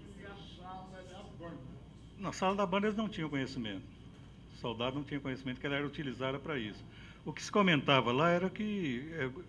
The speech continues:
Speaker 2: era o que era vendido pra eles no, no, na, todas as projeções, entrava, entrava de guarda, é que todo mundo ali era guerrilheiro de Xambioá, né? Que o pessoal começou a estranhar, porque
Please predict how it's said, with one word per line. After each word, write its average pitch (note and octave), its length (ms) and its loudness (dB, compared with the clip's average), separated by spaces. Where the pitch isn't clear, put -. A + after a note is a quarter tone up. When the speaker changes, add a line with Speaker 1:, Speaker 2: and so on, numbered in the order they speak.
Speaker 2:
era C3 100 2
o C3+ 40 -2
que E3 100 0
era E3 120 6
vendido D#3 400 2
pra D3+ 200 4
eles C#3+ 260 4
no, D#3+ 200 4
no, A#2 300 2
na, C3+ 100 -4
todas F3 280 6
as - 20 -6
projeções, C#3+ 640 6
entrava, B2+ 240 4
entrava A#2+ 320 2
de C#3+ 100 -2
guarda, D#3+ 420 2
é C3+ 100 -2
que - 100 -6
todo G#3 260 4
mundo F3 180 6
ali E3 160 6
era F3+ 500 2
guerrilheiro D3+ 460 0
de - 60 -10
Xambioá, D#3+ 520 2
né? A2 180 -10
Que D3+ 60 -10
o C3+ 40 -6
pessoal D#3+ 280 2
começou G#3+ 280 2
a A3+ 40 4
estranhar, G#3 420 4
porque B2 140 0